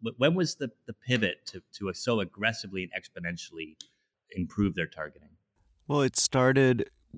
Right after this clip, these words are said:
Speaker 2: even, you know, this has been a, a process that's been going on for, uh, twenty years. The sort of original promise of digital advertising on the internet was to eliminate the waste,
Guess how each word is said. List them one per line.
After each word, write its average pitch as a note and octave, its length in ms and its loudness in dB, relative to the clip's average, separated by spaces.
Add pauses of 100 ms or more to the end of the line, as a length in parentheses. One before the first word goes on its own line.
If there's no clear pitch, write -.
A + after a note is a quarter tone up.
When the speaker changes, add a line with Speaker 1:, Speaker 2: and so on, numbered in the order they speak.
(220)
Speaker 2:
even, G#2 640 6
you G2 80 -2
know, F#2 60 4
this G2+ 160 0
has G2+ 100 -2
been G2+ 220 4
a, F2+ 120 2
a D#2+ 200 0
process G#2 460 0
that's F2+ 200 -4
been F2 220 0
going F2 280 2
on E2 280 2
for, F2 580 0 (140)
uh, C2+ 100 -12 (140)
twenty F#2+ 260 2
years. F2 580 2 (220)
The D#2+ 540 -4 (480)
sort F2 180 -8
of D2+ 140 -14
original G2 520 2
promise G#2 560 4
of D#2 460 -4 (160)
digital F2+ 320 0
advertising F2 640 0
on E2 100 2
the E2+ 80 2
internet E2 460 0
was E2+ 480 0
to E2+ 720 0
eliminate F#2+ 500 2
the F#2 80 -2
waste, G2+ 540 0